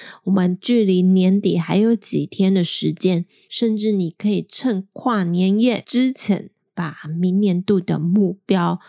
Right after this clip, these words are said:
把它定一定。在教大家如何定明年度目标之前呢，我先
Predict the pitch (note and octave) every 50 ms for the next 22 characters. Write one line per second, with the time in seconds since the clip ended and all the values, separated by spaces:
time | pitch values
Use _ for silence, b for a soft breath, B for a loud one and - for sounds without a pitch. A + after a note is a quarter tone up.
0 | B B B B - - D3 D3+ D3+ E3 E3 - _ - G#3+ G3 F3 D#3+ D3+ -
1 | - _ - A#3+ G3+ - - - - _ _ _ _ _ _ _ _ _ _ _
2 | _ _ _ _ _ _ - C#4+ C#4 C#4 C4+ B3+ A#3+ A#3+ A#3+ - - D4+ D4+ D#4
3 | - F#4+ D#4 A3+ A3 - A#3+ A3+ A3 G#3+ G3 G#3 A3 A3 G3 F3+ F3+ F#3+ - A#3
4 | G#3 G3+ G3 F#3+ G3 G#3 A3+ A#3+ A#3 A#3+ C4 - C#4+ C#4 C#4+ C#4+ B3 A3 A#3 A3
5 | A3 A#3+ - B3+ B3 - - A3 G3 F#3 F#3+ F#3+ G3 G#3+ B B B B B B
6 | - F3+ F3 F3 F#3 - - - - G#4